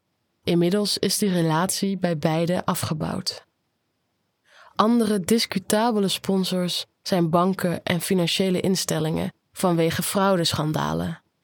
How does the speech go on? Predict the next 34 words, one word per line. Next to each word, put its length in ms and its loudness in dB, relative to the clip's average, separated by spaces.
Duurzaamheid 800 2
is 220 0
ook 200 2
een 80 2
probleem 540 0
bij 140 0
het 100 -2
Van 160 0
Gogh 320 -2
Museum, 560 -2
dat 200 -2
onlangs 520 2
het 140 -2
sponsorcontract 1040 -2
met 180 0
K 60 -6
L 320 0
M 160 2
verlengde, 640 -4
en 140 0
het 100 0
Groninger 520 2
Museum 480 0
en 180 0
het 140 0
Drents 320 0
Museum, 580 0
die 120 -2
gesteund 600 0
worden 460 0
door 140 2
de 100 2
Nederlandse 960 2
aardoliemaatschappij, 1400 0